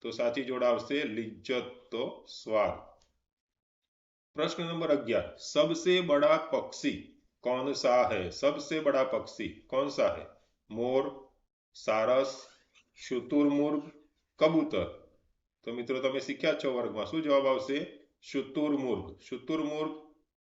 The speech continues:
એ સબસે બડા પક્ષી હૈ. હવે છેલ્લો પ્રશ્ન મિત્રો, તુવેર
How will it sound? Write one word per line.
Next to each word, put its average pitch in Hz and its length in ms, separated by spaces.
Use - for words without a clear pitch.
એ 127 100
સબસે 131 520
બડા 135 340
પક્ષી - 880
હૈ. 110 140
હવે 120 280
છેલ્લો 151 400
પ્રશ્ન 143 340
મિત્રો, 127 600
તુવેર 156 680